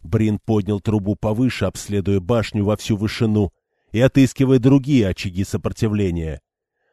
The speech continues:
На плоской круглой крыше он заметил какое-то движение. Она была так высоко, что он едва ли мог что-либо различить. Было похоже, что там подняли какие-то шесты. Затем вниз сорвался ракин и...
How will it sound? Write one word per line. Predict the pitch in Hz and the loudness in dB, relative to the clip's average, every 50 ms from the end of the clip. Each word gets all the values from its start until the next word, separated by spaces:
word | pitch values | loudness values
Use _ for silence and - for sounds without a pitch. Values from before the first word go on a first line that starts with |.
| _ _ | _ _
На | - 98 101 - | -6 -6 -4 -2
плоской | - 110 113 110 104 - - 110 | 0 2 2 2 2 2 -2 -2
круглой | - - 117 113 110 95 107 117 110 | 0 0 2 2 2 2 0 -2 -2
крыше | - - 123 135 123 - - 95 | 0 0 0 0 0 0 -2 -2
он | 98 101 | -4 -2
заметил | 87 107 110 110 117 113 - 117 107 | 0 0 0 2 2 0 0 -2 -2
какое-то | - - 113 - - 117 113 110 - 113 | -2 -2 -2 0 0 0 2 2 0 -2
движение. | 101 101 120 127 110 104 135 127 110 90 80 71 71 67 - _ _ _ _ _ _ _ _ _ | -2 -2 -2 -2 0 0 0 0 0 -2 -4 -6 -8 -10 -14 _ _ _ _ _ _ _ _ _
Она | - 110 127 143 135 | 0 2 2 4 4
была | 113 143 147 143 131 | 4 4 4 4 4
так | - 147 135 - | 4 2 2 4
высоко, | 135 147 135 - 147 135 - 165 160 135 | 2 2 2 4 2 2 2 2 2 2
что | - - 131 135 | 2 2 2 4
он | 135 131 | 4 2
едва | 113 - 135 139 120 117 123 147 151 147 | 2 2 0 0 0 0 0 0 0 2
ли | 139 147 | 0 0
мог | 139 135 143 151 143 - - - - | 0 2 4 4 2 2 0 -6 -16
что-либо | - - _ 151 147 135 147 139 127 139 | -16 -2 _ 4 4 4 4 4 2 2
различить. | 135 135 113 110 127 139 135 - - - 90 - - - - _ _ _ _ _ _ _ _ _ _ _ - | 2 2 0 0 -2 -2 -2 -2 -2 -2 -2 -2 -6 -12 -20 _ _ _ _ _ _ _ _ _ _ _ -8
Было | 95 85 113 110 107 101 | -2 2 2 4 4 2
похоже, | - 113 110 - - 135 131 113 101 101 | 2 2 0 2 4 4 4 4 4 0
что | - - 117 107 | -2 -2 -2 0
там | - 117 110 101 | 2 0 0 0
подняли | - - 120 123 113 95 113 107 110 | 2 2 2 2 4 2 2 0 0
какие-то | - - 110 - - 117 110 - - 113 | 0 -2 -4 -2 0 -2 -2 0 -2 -4
шесты. | - - 135 131 - - - - 107 87 73 - _ _ _ _ _ _ _ _ _ | -2 -2 -4 -4 -4 -6 -6 -4 -4 -4 -4 -8 _ _ _ _ _ _ _ _ _
Затем | - 95 92 127 127 - 151 147 139 123 | -6 -2 0 0 0 2 2 2 2 2
вниз | 110 143 147 135 - | 2 2 2 2 0
сорвался | - - 139 131 139 135 139 123 - - 135 127 | 2 2 2 4 4 4 2 2 2 2 2 2
ракин | 151 175 165 - - 120 107 104 - | 4 2 0 0 0 0 -2 -2 -2
и... | - 135 151 147 120 | -4 -4 -2 -2 -4